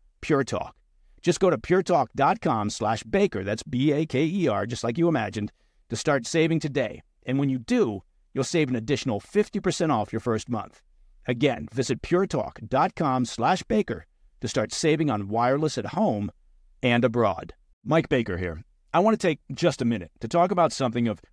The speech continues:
real importance to you and your family's financial well-being, and that's life insurance.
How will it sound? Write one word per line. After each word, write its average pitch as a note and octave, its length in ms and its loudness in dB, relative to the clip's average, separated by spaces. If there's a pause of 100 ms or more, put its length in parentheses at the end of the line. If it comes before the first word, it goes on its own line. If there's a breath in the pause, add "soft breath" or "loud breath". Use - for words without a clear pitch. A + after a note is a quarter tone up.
real D#3+ 340 0
importance A#2 640 -2
to - 160 -4
you E3+ 400 0
and B2+ 100 2
your A#2 120 4
family's C3 420 2
financial G#2+ 500 0
well-being, F#2 640 -4 (420)
and B2 140 2
that's E3+ 320 2 (220)
life A#2 360 0
insurance. - 640 -8